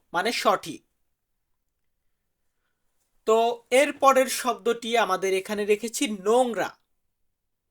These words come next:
নোংরা বা ময়লা এটাকে আমরা পর্তুগালে বলবো সুজু।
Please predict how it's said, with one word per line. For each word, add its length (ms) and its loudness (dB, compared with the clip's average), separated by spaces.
নোংরা 760 -2
বা 160 2
ময়লা 720 2
এটাকে 440 2
আমরা 240 0
পর্তুগালে 760 0
বলবো 600 0
সুজু। 840 -2